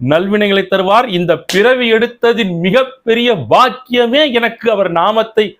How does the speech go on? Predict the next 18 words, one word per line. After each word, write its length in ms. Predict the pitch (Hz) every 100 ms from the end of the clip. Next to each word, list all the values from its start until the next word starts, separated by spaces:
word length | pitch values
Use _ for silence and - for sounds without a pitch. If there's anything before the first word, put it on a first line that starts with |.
| _
உச்சரிப்பதுதான், 920 | 190 202 - 240 180 165 170 175 165 147
அவரை 260 | 139 143
பற்றி 400 | 139 156 156 185 -
தெரிந்து 320 | 175 240 226
கொண்டதுதான், 500 | 185 160 151 151 143 - _ -
இது 280 | 180 185
போதும் 340 | - 190 247 185
எனக்கு 500 | 156 156 139 120 -
அப்படிங்கிற 760 | 143 143 156 156 175 160 131 151 _ _ -
அந்த 280 | 143 151 180
உள்ள 440 | 143 240 302 294
உறுதி 540 | 196 196 190 180 175 - -
வேண்டும். 400 | 117 185 151 - _ _ _ _ _ _ _ _ _ _ _
நமக்கு 400 | 120 123 165 147
இருக்கக்கூடிய 500 | 170 185 165 151 139
சூழ்நிலை, 600 | - 151 151 143 131 123
குடும்பம், 600 | - 139 143 127 123 113
குழந்தைகள், 680 | 139 139 147 131 127 120